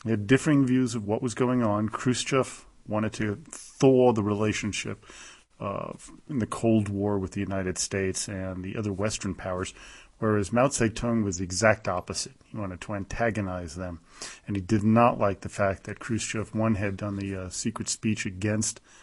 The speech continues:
Joseph Stalin, and two, that he was normalizing, or at least trying to normalize relationships with the, uh, West. So this, uh, podcast is on, uh, Nikita's remembrance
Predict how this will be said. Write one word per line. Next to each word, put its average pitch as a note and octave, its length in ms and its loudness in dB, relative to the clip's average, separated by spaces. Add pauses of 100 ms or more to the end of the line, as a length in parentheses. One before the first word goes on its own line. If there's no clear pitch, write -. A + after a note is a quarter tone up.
(100)
Joseph G2+ 360 -4
Stalin, D3 420 2 (320)
and B2+ 120 -2
two, C3+ 220 2
that A#2+ 140 4
he A2 100 2
was G#2 320 -2 (1120)
normalizing, A#2 880 6
or G2 100 -4
at A2+ 80 -6
least A2+ 220 0
trying B2 260 2
to G#2+ 100 -2
normalize G2 520 0
relationships G2 760 -6
with G#2 160 -10
the, G2 220 -10
uh, F#2 140 -10 (280)
West. G#2 340 -8
So F#2 300 -2 (640)
this, E3+ 320 8
uh, D3 260 10 (1000)
podcast G#2 600 2
is G#2+ 140 0
on, G#2+ 560 0 (100)
uh, B2 220 -8
Nikita's A#2+ 560 0
remembrance G#2+ 880 2